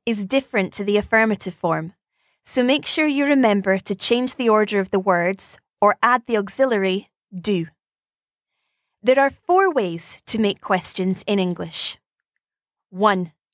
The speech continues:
to be. For questions using the verb to be, invert the subject and verb.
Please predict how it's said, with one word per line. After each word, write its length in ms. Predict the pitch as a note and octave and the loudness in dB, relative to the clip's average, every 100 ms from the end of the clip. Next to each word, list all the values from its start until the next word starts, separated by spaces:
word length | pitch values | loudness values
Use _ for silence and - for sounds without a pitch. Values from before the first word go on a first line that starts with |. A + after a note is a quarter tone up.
| _ _ _ _ _ | _ _ _ _ _
to 120 | - A3+ | -4 -4
be. 500 | G3 C#4 G3+ F3 _ _ _ _ _ _ _ _ _ _ | -4 -4 -4 -10 _ _ _ _ _ _ _ _ _ _
For 100 | D4 | -2
questions 720 | C#4+ - D#4+ - - E4 D4+ | 0 0 0 0 0 0 2
using 320 | C4 C4+ C#4 C4 | 2 0 2 0
the 80 | |
verb 360 | A3+ A3 A3 A3 - | 2 2 2 0 -6
to 140 | - G#3 | -6 -6
be, 420 | F#3+ C#4+ A3 A3 _ _ _ _ _ | -2 -4 -4 -12 _ _ _ _ _
invert 580 | A3+ A3+ G3 B3 C#4 - | 0 2 2 2 2 -2
the 80 | - | -2
subject 760 | G#3 - B3 A#3 C4+ A#3+ - - | 0 2 0 0 0 0 -2 -6
and 160 | G#3+ G#3+ | -2 -2
verb. 460 | F3+ G3+ F3 E3 | 0 0 0 -2